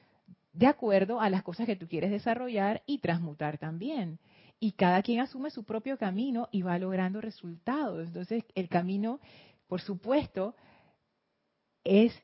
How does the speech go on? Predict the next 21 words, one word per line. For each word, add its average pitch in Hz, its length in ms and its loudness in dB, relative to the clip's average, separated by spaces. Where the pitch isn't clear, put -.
es 185 160 0
individual. 226 800 0
Y 196 60 -2
yo 196 100 -2
siento 233 280 -4
que 233 100 -2
el 196 80 0
amado 185 300 -2
Serapis, 208 640 -4
al 180 160 8
ser 226 240 2
él 240 420 2
el 208 240 0
constructor 190 720 -6
de 233 100 -2
puentes, 214 640 -2
nosotros 285 600 -6
también 202 280 0
estamos 208 420 -2
llamados 165 720 -2
a 165 100 -2